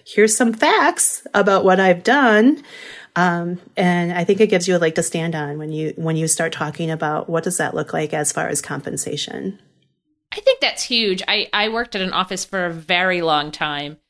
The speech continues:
Speaker 2: And I think in the amount of time I was there, I think maybe I, maybe I got a dollar more at one point.
Speaker 1: <laughs>
Speaker 2: Like, it wasn't, you know, there certainly wasn't like my husband gets a, just a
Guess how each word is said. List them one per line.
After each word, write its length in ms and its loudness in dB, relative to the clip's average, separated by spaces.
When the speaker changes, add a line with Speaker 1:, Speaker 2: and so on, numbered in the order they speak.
Speaker 2:
And 400 0
I 80 -2
think 480 -2
in 120 -2
the 200 0
amount 280 0
of 60 -6
time 240 -2
I 120 -2
was 220 -6
there, 460 -2
I 120 -6
think 240 -8
maybe 480 0
I, 240 0
maybe 340 0
I 60 0
got 200 2
a 40 -4
dollar 400 2
more 480 0
at 160 -2
one 280 4
point. 360 2
Speaker 1:
<laughs> 60 2
Speaker 2:
Like, 240 2
it 80 -2
wasn't, 400 2
you 100 2
know, 140 2
there 140 2
certainly 340 2
wasn't 300 2
like 160 0
my 160 2
husband 400 -2
gets 180 -2
a, 180 -4
just 180 -6
a 120 -2